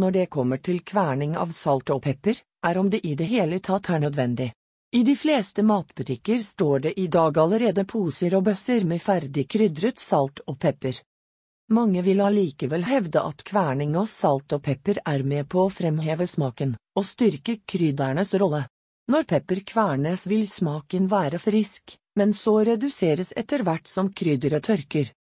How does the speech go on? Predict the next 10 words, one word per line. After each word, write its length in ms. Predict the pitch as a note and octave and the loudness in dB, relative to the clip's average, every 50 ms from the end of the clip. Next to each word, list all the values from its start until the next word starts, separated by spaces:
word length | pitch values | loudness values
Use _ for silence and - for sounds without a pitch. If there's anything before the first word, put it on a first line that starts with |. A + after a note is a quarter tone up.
| _ _ _ _ _ _ _ _ - | _ _ _ _ _ _ _ _ -6
Problemet 680 | - D#4 D#4 A3+ A#3+ A#3+ A#3+ A#3 A#3+ C#4+ C#4+ D4 - - | -2 0 0 2 2 4 4 4 4 4 2 0 0 -2
er 160 | F3+ D#3 E3 | -4 -2 -2
slik 400 | - - E3 D3 D3+ D#3+ - - | -2 -2 0 0 -2 -2 -2 -2
jeg 200 | E3+ C#3 C3 C3 - | 0 0 0 -2 -4
forstår 480 | - F3 - - - D3+ C3+ C3+ C3 | -6 -6 -4 -2 0 2 2 2 2
at 100 | C3 - - - | 0 -4 -4 -2
oljen 400 | C#4+ C4 G3+ D#3+ D#3+ D#3 D#3 D#3 | 0 0 2 2 0 0 0 -2
i 80 | D#3+ | -4
krydderet 480 | - - D3 C#3 C3 C3 D3 D3+ E3 - | -4 -2 -2 -2 0 0 -2 -2 -2 -2
oksiderer. 720 | F3 D3 - - - D3+ C#3+ D3 C#3 B2+ B2 C3+ C#3 C3 | -4 -4 -6 -6 -6 -4 -2 0 0 0 0 -2 -2 -4